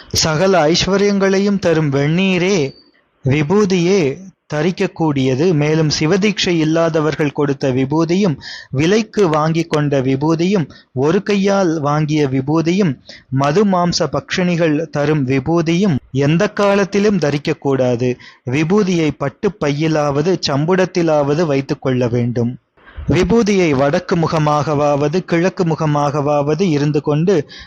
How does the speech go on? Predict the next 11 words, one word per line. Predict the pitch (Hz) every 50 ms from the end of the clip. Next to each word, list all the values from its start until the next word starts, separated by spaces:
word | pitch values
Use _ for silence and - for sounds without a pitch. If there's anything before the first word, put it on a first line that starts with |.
| - -
வலது | 123 135 143 156 185 190 214 196
கையின் | 202 190 175 170 165 151
நடுவிரல் | 143 139 139 139 143 165 190 185 196 185 185 175 147 131
மூன்றினால் | 135 139 160 175 180 170 180 175 170 170 175 190 175 139
தரிக்க | - 147 139 139 151 - - 160
வேண்டும். | 139 139 131 127 127 135 127 127 127 - - - - _ -
ஒரு | 123 139 156 170 196 180
விரலாலோ | 156 156 151 160 170 165 165 156 147 143 139 143 175 196 170 143 131
ஒரு | 131 147 160 180 - -
கையாலோ | 175 170 160 160 165 160 156 151 143 165 190 170 -
தரிக்கக்கூடாது. | - 139 135 143 139 - 156 - - 139 135 127 127 123 123 117 123 123